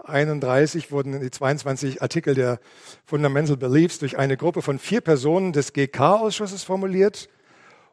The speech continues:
und in das adventistische Jahrbuch und ein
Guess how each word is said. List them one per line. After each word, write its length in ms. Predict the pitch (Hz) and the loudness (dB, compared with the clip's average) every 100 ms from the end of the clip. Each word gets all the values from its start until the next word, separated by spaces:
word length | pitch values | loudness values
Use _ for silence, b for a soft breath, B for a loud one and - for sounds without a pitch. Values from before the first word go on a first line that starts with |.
| _ | _
und 240 | - 180 180 | 0 0 2
in 140 | 165 | 4
das 200 | 151 - | 4 4
adventistische 720 | 139 156 139 180 165 196 151 | -2 0 0 0 0 -4 -2
Jahrbuch 680 | 160 120 107 123 139 160 - | -2 -2 -2 -4 -4 -8 -8
und 140 | 135 | -12
ein 220 | - 135 | -6 -6